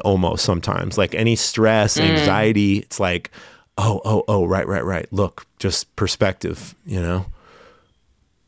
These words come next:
Speaker 1: Look at this
Speaker 2: Oh.
Speaker 1: precious thing," you know?
Speaker 2: Yes.
Speaker 1: Is that how, how it is?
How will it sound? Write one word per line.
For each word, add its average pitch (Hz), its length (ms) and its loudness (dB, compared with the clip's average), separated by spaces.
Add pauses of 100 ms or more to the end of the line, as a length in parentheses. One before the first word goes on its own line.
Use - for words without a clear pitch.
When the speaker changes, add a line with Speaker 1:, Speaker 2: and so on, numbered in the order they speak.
(140)
Speaker 1:
Look 101 180 -2
at - 100 -4
this 92 200 0
Speaker 2:
Oh. 247 200 6
Speaker 1:
precious 90 280 -2
thing," 92 380 -8
you 101 100 -2
know? 92 220 -2 (180)
Speaker 2:
Yes. 147 380 2 (800)
Speaker 1:
Is 87 100 0
that 107 180 2
how, 107 360 2
how 107 180 2
it 107 80 4
is? 110 440 0